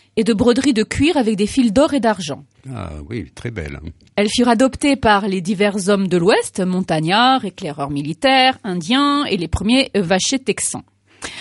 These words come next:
Speaker 1: Ceux-ci portaient des mocassins souples, car s'ils étaient fatig-, euh, prat-, car ils étaient pratiques et confortables par temps chaud, mais pourtant ils ne convenaient pas du tout pour un travail en terrain accidenté.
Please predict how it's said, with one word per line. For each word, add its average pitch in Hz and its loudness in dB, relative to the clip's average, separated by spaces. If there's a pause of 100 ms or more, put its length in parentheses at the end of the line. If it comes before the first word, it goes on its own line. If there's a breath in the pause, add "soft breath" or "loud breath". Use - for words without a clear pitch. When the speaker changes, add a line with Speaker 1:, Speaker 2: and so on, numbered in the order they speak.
(380 loud breath)
Speaker 1:
Ceux-ci 277 2
portaient 269 2
des 202 4
mocassins 202 2
souples, 190 -2 (560)
car 185 2
s'ils 254 2
étaient 220 2
fatig-, 202 -2
euh, 147 -6
prat-, 151 -8
car 190 -2
ils 190 -2
étaient 196 4
pratiques 196 -4
et 202 0
confortables 190 -2
par - -6
temps 160 -4
chaud, 311 -2
mais 214 2
pourtant - -4
ils 202 0
ne 156 -2
convenaient 170 -4 (220)
pas 392 2
du 254 4
tout 262 -4 (360 loud breath)
pour 202 0
un 170 0
travail 214 0
en 220 2
terrain 220 0
accidenté. 185 -2